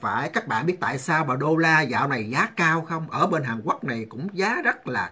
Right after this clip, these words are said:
cao. Tại sao không? Không phải đồng tiền, không phải đồng tiền của các nước nó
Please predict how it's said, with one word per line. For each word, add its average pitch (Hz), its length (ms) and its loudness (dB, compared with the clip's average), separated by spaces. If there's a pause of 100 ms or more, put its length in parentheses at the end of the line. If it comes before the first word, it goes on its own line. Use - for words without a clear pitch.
cao. 165 360 -2 (920)
Tại 127 180 -4
sao 175 260 0
không? 175 120 -2
Không 175 280 -2
phải 123 300 -2
đồng 123 380 -2
tiền, 123 360 -4
không 160 280 -6
phải 139 260 0
đồng 120 300 -2
tiền 120 300 -4
của 123 180 -6
các 190 240 -2
nước 202 240 0
nó 220 60 -2